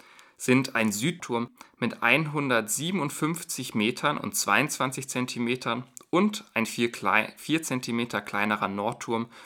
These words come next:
mit einhundertsiebenundfünfzig Metern und achtzehn Zentimetern.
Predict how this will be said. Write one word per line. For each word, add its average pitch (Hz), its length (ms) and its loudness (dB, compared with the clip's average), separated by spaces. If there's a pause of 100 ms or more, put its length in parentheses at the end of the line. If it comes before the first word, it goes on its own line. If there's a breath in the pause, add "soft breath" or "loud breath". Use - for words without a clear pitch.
mit - 180 -6
einhundertsiebenundfünfzig 107 1400 -2
Metern 101 480 -6 (180 loud breath)
und - 300 -2
achtzehn - 420 2
Zentimetern. - 880 -10